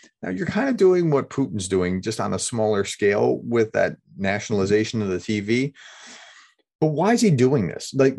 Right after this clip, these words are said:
so this is again, I, I've had, I've had nothing but praise for Zelensky for everything that he has done so far through,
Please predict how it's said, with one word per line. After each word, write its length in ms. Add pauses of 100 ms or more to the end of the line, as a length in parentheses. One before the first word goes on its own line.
so 200
this 220
is 240 (420)
again, 260 (140)
I, 300
I've 160
had, 220
I've 200
had 160
nothing 720 (400)
but 260
praise 640
for 240
Zelensky 600
for 380 (260)
everything 580
that 140
he 200
has 240
done 360
so 320
far 460 (200)
through, 640